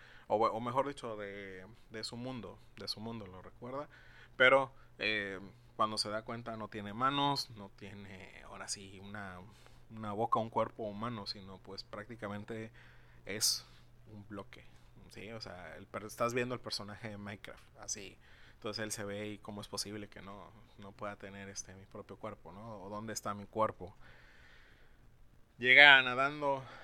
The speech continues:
este, a la isla y, pues, lo primero que se encuentra, pues, son prácticamente que, pues, no tiene sueño, no puede, o sea, los días pasan, las noches pasan y él no se siente cansado.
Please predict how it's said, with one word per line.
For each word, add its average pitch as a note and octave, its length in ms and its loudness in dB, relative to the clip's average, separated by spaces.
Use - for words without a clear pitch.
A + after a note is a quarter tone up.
este, G2+ 800 -6
a G#2+ 100 -10
la G2 160 -6
isla C#3 460 2
y, G#2+ 240 -8
pues, G2+ 420 -10
lo G2+ 160 -12
primero G#2+ 400 -8
que G2+ 360 -8
se - 120 -10
encuentra, G#2+ 440 -10
pues, F#2 280 -14
son G2 320 -14
prácticamente F2+ 1120 -14
que, F#2 380 -10
pues, - 140 -20
no G2 120 -12
tiene F#2 260 -10
sueño, A#2+ 800 -2
no G#2+ 180 -8
puede, G2+ 640 -8
o A2+ 40 -16
sea, G2+ 140 -8
los G2 180 -10
días A#2+ 260 -2
pasan, C#3+ 560 4
las A2 120 0
noches A#2 300 -8
pasan B2 500 -4
y A2 60 -10
él G#2 200 -8
no G#2 160 -10
se - 140 -4
siente G#2 320 -8
cansado. C3+ 640 -2